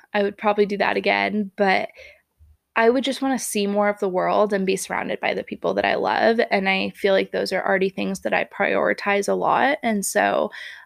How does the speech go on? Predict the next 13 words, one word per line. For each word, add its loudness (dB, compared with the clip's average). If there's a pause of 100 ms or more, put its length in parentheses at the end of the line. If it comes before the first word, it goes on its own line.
um, -4 (300)
I 2
would 4
just -4
probably 0
try 0
and, 2
like, -2 (260)
sweat -2
the -4
small -4
stuff -2
less. 0